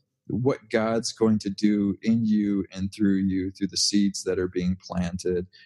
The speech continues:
And it could be so much bigger than what you realize. You might feel like a failure in your life, um, but from eternity's perspective, it could be so much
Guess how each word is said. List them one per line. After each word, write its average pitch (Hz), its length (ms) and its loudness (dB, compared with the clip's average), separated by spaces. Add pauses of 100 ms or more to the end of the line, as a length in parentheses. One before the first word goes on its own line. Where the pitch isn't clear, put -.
(100)
And 107 80 2
it 104 60 4
could 101 160 -2
be 104 80 2
so 110 260 0
much 104 420 -2 (220)
bigger 98 420 2
than 92 300 0
what 92 240 -4
you 95 260 2
realize. 87 400 -2
You 110 60 2
might 113 160 0
feel 110 140 0
like 107 100 -2
a 92 60 -4
failure 101 420 0
in 90 160 2
your 95 160 0
life, 92 460 0 (420)
um, 90 340 2
but 101 220 -2
from 95 300 2 (200)
eternity's 110 640 2
perspective, 92 960 -2 (240)
it 101 140 2
could 98 100 2
be 95 100 2
so 95 220 0
much 90 440 -2